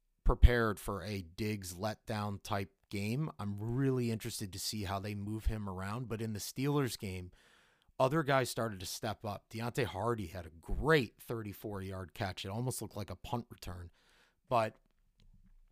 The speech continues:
that's how you get the job done. And when we look at the defensive side of the ball, I,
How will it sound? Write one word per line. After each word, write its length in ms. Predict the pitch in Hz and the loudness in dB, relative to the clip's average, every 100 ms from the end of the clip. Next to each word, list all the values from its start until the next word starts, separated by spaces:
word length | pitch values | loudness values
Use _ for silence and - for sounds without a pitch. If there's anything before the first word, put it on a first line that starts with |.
| _ - | _ -4
that's 300 | 104 131 127 | 6 6 6
how 200 | 143 135 | 2 2
you 160 | 123 113 | 2 -6
get 200 | 117 - | -6 -8
the 60 | |
job 340 | 90 101 92 87 | -12 -12 -12 -16
done. 200 | - - _ _ - - - | -20 -20 _ _ -20 -20 -8
And 120 | 127 120 | -2 0
when 140 | 113 | 2
we 160 | 127 208 | 4 8
look 240 | 202 - | 8 6
at 100 | 123 | 4
the 80 | 123 | 0
defensive 480 | 110 127 117 - 98 | -2 -2 -2 -4 -8
side 200 | 107 101 | -8 -8
of 80 | |
the 60 | 92 | -10
ball, 400 | 87 90 85 - | -10 -10 -10 -14
I, 100 | - | 0